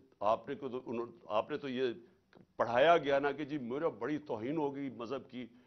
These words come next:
इसलिए मैंने इमरान खान को मार दिया। स्क्रिप्ट तो ये थी। अकेला किधर से ऐड हो गया?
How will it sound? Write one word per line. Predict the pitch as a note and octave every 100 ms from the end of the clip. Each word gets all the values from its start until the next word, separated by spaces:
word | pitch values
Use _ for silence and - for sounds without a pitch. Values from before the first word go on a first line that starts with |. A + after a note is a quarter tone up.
| -
इसलिए | E3 F3+ F#3
मैंने | D#3+ D3+
इमरान | C#3 B2+ A#2+
खान | B2
को | G#2+
मार | A#2 F#2
दिया। | F2 F#2 F2 _ _ _ _ _ - - -
स्क्रिप्ट | - - C3+ -
तो | D#3+
ये | F3 G3+
थी। | F#3 B2 - _ _ _ _ _ -
अकेला | G#3+ C4+ C#4+ D4+
किधर | - A#3 G#3
से | F#3+
ऐड | D3 B2+
हो | G#2
गया? | G2 B2 D3+